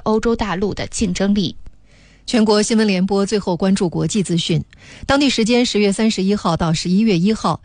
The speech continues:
Speaker 2: 以军袭击加沙地带多地，导致数十人死亡。美国总统特使当地时间十月三十一号访问以色列。美方称，双方在达成黎巴嫩停火协议方面取得进展。中国之声国际新闻编辑刘越综合报道。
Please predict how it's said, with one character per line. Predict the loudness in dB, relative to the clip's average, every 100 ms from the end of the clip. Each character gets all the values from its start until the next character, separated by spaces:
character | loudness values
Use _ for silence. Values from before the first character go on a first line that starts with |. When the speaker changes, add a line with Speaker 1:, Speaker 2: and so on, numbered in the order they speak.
| -10
Speaker 2:
以 | 0 2
军 | 2 0
袭 | 0 0
击 | 2 2
加 | 0
沙 | 2 0
地 | 0 0
带 | 0
多 | 2 0
地， | 0 -2 -2
导 | 0
致 | 2 0
数 | 2 0
十 | 2
人 | 2 2
死 | 0
亡。 | -2 0 -2 -4 -18 -20 -2
美 | 0
国 | 2
总 | 2 2
统 | 2 2
特 | 2
使 | 0 -2
当 | 0 0
地 | 0
时 | 0
间 | 2 2
十 | 2
月 | 0
三 | 2 0
十 | 2 0
一 | 0
号 | 0 -2 0
访 | 2
问 | 2 2
以 | -2
色 | -2
列。 | 2 0 -2 -18 -8 0
美 | 2
方 | 2
称， | 2 2 2 0 -6
双 | -2 0
方 | 2 0
在 | 0 0
达 | 0
成 | 0 2 2
黎 | 2
巴 | 0
嫩 | 2 0
停 | 2 -2
火 | -2 -4
协 | -2
议 | 0 2
方 | 2 2
面 | 0 -2
取 | -6 -4
得 | -2
进 | 2 0
展。 | 0 -10 -18 -20 -20 -4
中 | 0
国 | 2
之 | 2 2
声 | 2 2
国 | 2
际 | -2
新 | 0 2
闻 | 2
编 | 2
辑 | 0
刘 | -2 -2
越 | 0 -2 -2
综 | 0 0
合 | 0 -4
报 | -4
道。 | -4 -8